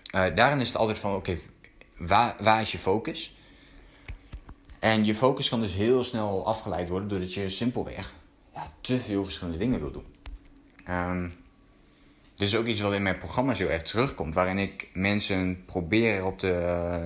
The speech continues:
attenderen of op te waarschuwen van, oké, stel niet te veel doelen. Hè, dus stel echt he-, eh, hele beperkte doelen, eh, beperkt aantal doelen. En ga aan de slag met die paar doelen.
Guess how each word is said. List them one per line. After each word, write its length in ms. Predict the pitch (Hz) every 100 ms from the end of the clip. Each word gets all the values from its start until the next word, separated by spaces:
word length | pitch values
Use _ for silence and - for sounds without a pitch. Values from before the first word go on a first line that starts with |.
| 85
attenderen 760 | - - 92 85 117 120 80 90
of 140 | 85
op 120 | 90
te 100 | -
waarschuwen 500 | 87 101 113 - 80
van, 140 | 80 90
oké, 180 | 92 92
stel 260 | - 95
niet 160 | 95 98
te 80 | 87
veel 220 | 107 135
doelen. 240 | 87 76 - - - - - - - - -
Hè, 100 | -
dus 140 | 104 98
stel 260 | - 92
echt 200 | 104 104
he-, 340 | 95 101 110 107
eh, 40 |
hele 380 | 104 101 127 123
beperkte 500 | 85 90 123 120 -
doelen, 400 | 92 123 80 113 - - - - - - -
eh, 180 | 90 85
beperkt 340 | 95 117 107
aantal 320 | 107 120 95
doelen. 260 | 78 76 175 - - - - - - - - - - - - - -
En 260 | - 98 98
ga 340 | - - 127
aan 220 | - 95 104
de 60 |
slag 280 | 101 120 110
met 140 | 104
die 100 | 95
paar 260 | 87 127 123
doelen. 320 | 113 107 -